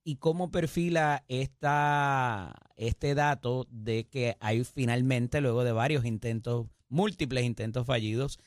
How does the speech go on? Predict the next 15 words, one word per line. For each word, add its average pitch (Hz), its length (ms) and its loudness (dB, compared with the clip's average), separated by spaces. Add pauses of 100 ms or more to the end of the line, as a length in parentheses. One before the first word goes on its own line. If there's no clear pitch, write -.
(220)
de 123 380 2
elegir 123 440 2
un 135 100 2
speaker, 123 520 0
un 110 140 -2
presidente 127 580 -2
de 127 100 2
la 113 140 0
Cámara 123 500 -2 (300)
Federal, 139 760 0
eh, 107 640 0
el 107 380 -4
congresista 107 640 -4
Mike 117 480 2
Johnson. 151 540 0